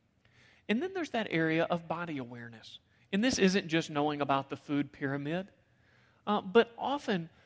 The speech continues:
uh, because of fast-paced lives and eating for comfort and various other things,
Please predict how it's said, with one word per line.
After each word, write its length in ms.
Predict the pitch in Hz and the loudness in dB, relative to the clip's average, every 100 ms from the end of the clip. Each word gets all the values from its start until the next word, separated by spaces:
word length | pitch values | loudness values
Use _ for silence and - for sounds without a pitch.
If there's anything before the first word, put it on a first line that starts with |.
| _ | _
uh, 220 | 196 185 170 | 0 0 0
because 600 | 165 185 - 202 202 294 | 0 0 0 -4 -4 -2
of 120 | - | -6
fast-paced 760 | - 170 180 - 180 160 - | -4 -4 -4 -4 -2 -2 -4
lives 560 | 156 165 175 175 175 160 | 0 2 4 4 4 0
and 140 | 139 - | -8 -4
eating 320 | 175 180 170 | -2 0 -2
for 200 | - 139 | -6 -10
comfort 580 | - 180 175 180 175 156 | 2 2 2 0 2 2
and 100 | 135 | -2
various 420 | 165 190 175 160 | 0 2 2 0
other 220 | 170 170 165 | -2 -2 -4
things, 520 | - 170 165 165 | -4 -4 -4 -8